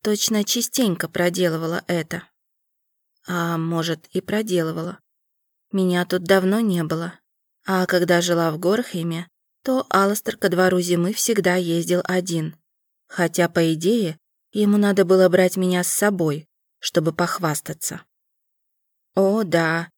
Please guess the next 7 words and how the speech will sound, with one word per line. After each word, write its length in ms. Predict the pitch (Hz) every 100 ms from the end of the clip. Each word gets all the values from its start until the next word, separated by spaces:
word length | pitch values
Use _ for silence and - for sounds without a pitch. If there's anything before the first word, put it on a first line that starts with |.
| _ _ -
ситхи 420 | - 208 202 240
любят 320 | 208 190 226
хвастаться 580 | - 233 190 - 170 180
друг 260 | 175 180 -
перед 260 | 185 185
другом 340 | 180 180 170 170
трофеями. 800 | - 185 - 170 160 160 170